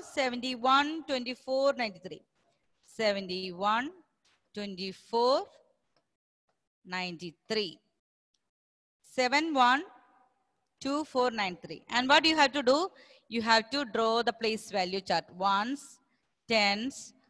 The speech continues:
hundred, thousand,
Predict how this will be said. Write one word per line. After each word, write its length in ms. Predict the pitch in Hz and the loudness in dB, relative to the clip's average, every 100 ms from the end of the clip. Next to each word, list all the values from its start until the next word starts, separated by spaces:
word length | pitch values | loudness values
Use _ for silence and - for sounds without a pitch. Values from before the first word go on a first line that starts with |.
| _ _ _ _ _ _ | _ _ _ _ _ _
hundred, 720 | - 214 208 185 170 202 262 - - _ _ _ _ _ _ _ _ | -4 2 2 2 2 2 2 -2 -20 _ _ _ _ _ _ _ _
thousand, 840 | 208 202 180 160 175 214 277 - | 4 6 4 0 2 2 0 -6